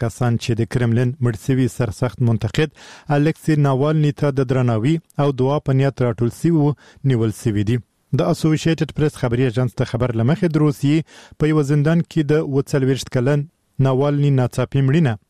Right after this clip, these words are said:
د ډیرو روسانو لپاره یو سخت ګزار و چې خپلې هیلې یې د روسیې د ولسمشر ولادیمیر پوتین د راتلونکي برخلیک په باب په دې سرسخت منتقد پورې غوټه کړې وې. تیره جمعه او شنبه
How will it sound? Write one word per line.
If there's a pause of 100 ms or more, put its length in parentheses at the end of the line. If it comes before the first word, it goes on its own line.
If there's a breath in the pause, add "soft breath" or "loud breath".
(140)
د
ډیرو
روسانو
لپاره (440 loud breath)
یو
سخت (120)
ګزار
و
چې (240)
خپلې
هیلې
یې (400 loud breath)
د
روسیې
د
ولسمشر
ولادیمیر
پوتین
د
راتلونکي
برخلیک
په
باب
په
دې
سرسخت
منتقد
پورې (360)
غوټه
کړې
وې. (540)
تیره
جمعه (100)
او
شنبه